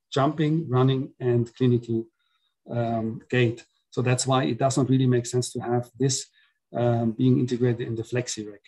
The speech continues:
So, uh, the, the biggest, um, advantage you would gain from is buying a three D, uh, uh, tracking from us, uh,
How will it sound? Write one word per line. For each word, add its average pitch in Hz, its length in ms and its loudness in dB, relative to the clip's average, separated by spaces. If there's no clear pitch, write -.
So, 120 460 -2
uh, 120 260 0
the, 127 340 0
the 139 120 0
biggest, 160 480 2
um, 135 300 -2
advantage 127 640 0
you 131 140 -2
would 123 180 -2
gain 131 200 0
from 127 240 2
is 120 240 -2
buying 123 480 2
a 123 40 -8
three 139 300 -6
D, 147 420 4
uh, 127 340 4
uh, 143 380 -10
tracking 139 600 2
from 143 240 2
us, 160 260 0
uh, 120 460 -2